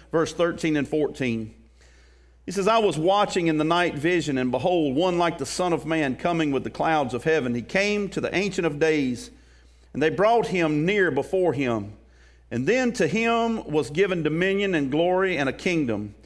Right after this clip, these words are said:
that all peoples, nations, and languages should serve him. His dominion is an everlasting dominion, which shall not pass away, and his kingdom the one which shall not be destroyed."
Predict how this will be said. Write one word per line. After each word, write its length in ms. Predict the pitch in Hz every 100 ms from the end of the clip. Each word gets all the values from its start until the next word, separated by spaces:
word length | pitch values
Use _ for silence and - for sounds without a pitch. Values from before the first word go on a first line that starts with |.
| - -
that 120 | 147
all 220 | 196 220
peoples, 460 | 220 208 165 135 120
nations, 480 | 165 180 - 120 117
and 120 | 123
languages 500 | 170 175 143 117 110
should 240 | - 117
serve 360 | - 190 190 -
him. 360 | 127 101 95 - - - -
His 140 | 185
dominion 560 | 156 165 196 220 220 196
is 140 | 156
an 100 | 147
everlasting 840 | 143 175 190 175 175 170 170 160
dominion, 640 | 143 147 156 131 110 107 104 - - - _
which 160 | - 170
shall 160 | 175 165
not 240 | 175 -
pass 360 | 180 175 170 170
away, 360 | 151 160 139
and 100 | 127
his 140 | 131 -
kingdom 540 | - 202 147 123 120
the 60 | 120
one 560 | 143 170 135 117 110 - - _ _ - _ _ _ _
which 200 | - 170
shall 520 | - 151 135 127 113 -
not 440 | 131 165 170 139
be 340 | 156 147 143 -
destroyed." 760 | 127 - - 139 117 104 98